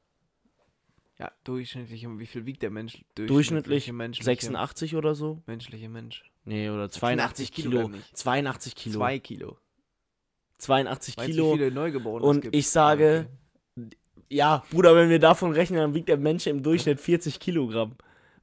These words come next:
Speaker 2: Wo
Speaker 1: Nein,
Speaker 2: können wir aber ja nicht
Speaker 1: die anderen
Speaker 2: ausgehen.
Speaker 1: wiegen das ja so
Speaker 2: Ich sag,
Speaker 1: auf.
Speaker 2: ich sag
Speaker 1: Weißt du, wie viele
Speaker 2: siebzig Prozent.
Speaker 1: Übergewichtige? Ja.
Speaker 2: Ich sag siebzig Prozent und deswegen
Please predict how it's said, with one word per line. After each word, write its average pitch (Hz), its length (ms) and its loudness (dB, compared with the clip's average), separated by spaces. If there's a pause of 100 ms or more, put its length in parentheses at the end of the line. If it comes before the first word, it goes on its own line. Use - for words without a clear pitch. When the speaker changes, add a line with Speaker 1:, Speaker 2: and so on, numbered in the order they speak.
Speaker 2:
Wo 117 80 -8
Speaker 1:
Nein, 101 80 -4
Speaker 2:
können 160 140 2
wir 151 80 6
aber 135 140 4
ja 135 100 2
nicht 127 120 -4
Speaker 1:
die - 100 -6
anderen 127 180 -2
Speaker 2:
ausgehen. 117 160 -2
Speaker 1:
wiegen 127 140 -8
das 113 140 -8
ja 120 100 -8
so 113 100 -6
Speaker 2:
Ich 143 60 -2
sag, 151 120 6
Speaker 1:
auf. 123 360 -2
Speaker 2:
ich - 200 -10
sag 156 140 0
Speaker 1:
Weißt 131 140 0
du, 175 40 6
wie - 40 8
viele 139 160 -2
Speaker 2:
siebzig 139 200 2
Prozent. 147 440 4
Speaker 1:
Übergewichtige? 90 320 -14
Ja. - 80 -20
Speaker 2:
Ich 139 140 -4
sag 143 200 2
siebzig 151 520 -4
Prozent 147 600 -4
und 131 220 -8
deswegen 135 760 -4